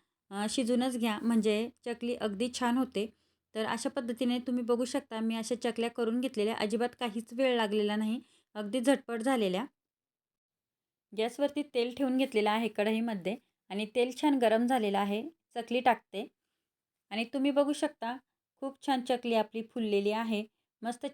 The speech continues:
छान झालेली आहे, अजिबात लाल झालेली नाही आणि मस्त पांढरी शुभ्र अशी आपली चकली झालेली आहे, अजिबात वेळ लागलेला नाही. आणि साबुदाणा तर तुम्ही बघू शकता, छान असा मस्त फुललेला आहे साबुदाणासुद्धा आणि बटाटासुद्धा खूप छान दिसतो आहे, सोनेरी रंग आलेला आहे मस्त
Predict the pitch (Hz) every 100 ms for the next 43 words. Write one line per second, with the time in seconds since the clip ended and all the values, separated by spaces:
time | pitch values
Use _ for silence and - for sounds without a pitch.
0 | - 233 240 262 214 202 214 - 202 233
1 | 240 247 226 208 220 262 240 226 226 233
2 | 226 214 - _ _ 190 208 226 233 269
3 | 247 233 233 233 262 262 247 247 220 214
4 | 220 220 214 208 240 226 196 202 220 -
5 | 202 226 233 220 220 233 220 214 214 220
6 | 226 220 - _ _ _ 196 208 208 214
7 | 214 247 220 247 247 254 254 269 254 247
8 | 269 262 247 247 262 247 247 240 247 247
9 | - 269 262 220 208 226 247 226 233 202
10 | 190 180 190 196 190 247 330 _ _ _
11 | _ _ _ _ _ _ _ 196 202 214
12 | 226 247 247 254 240 269 285 262 - 247
13 | 233 226 - 226 214 214 240 226 226 254
14 | 240 240 226 220 220 220 226 220 220